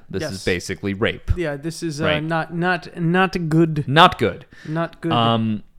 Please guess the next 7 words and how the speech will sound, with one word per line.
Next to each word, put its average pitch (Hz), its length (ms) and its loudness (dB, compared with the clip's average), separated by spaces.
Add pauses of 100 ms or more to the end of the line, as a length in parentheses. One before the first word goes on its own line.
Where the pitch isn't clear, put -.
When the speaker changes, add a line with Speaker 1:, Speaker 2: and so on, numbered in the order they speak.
Speaker 1:
but 160 260 2
he 233 280 -4
does, 220 640 2
he's 214 260 0
sad 277 600 0
about 185 360 2
this 175 140 -2